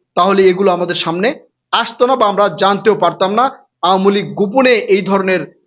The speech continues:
বৃহৎ একটা পরিকল্পনা করতেছে বা এই পরিকল্পনাটা ফাঁস হয়ে আমাদের সামনেও আসতো না। এখন প্রশ্ন হচ্ছে,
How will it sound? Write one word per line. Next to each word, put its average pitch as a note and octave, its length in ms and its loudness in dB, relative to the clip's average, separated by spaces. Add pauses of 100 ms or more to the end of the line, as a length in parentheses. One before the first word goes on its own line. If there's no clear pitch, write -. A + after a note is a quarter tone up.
(160)
বৃহৎ A#3 500 0
একটা A3 220 -4
পরিকল্পনা F3+ 760 -2 (680)
করতেছে C#4 760 0
বা G3 460 0
এই G3+ 100 2
পরিকল্পনাটা G3+ 760 0
ফাঁস F#3+ 260 -4
হয়ে G3 340 -2 (140)
আমাদের F3 260 -2
সামনেও G#3+ 400 0
আসতো D3 320 -6
না। B2+ 100 -14 (1200)
এখন C4+ 300 0
প্রশ্ন C4+ 340 0
হচ্ছে, G#3+ 460 -2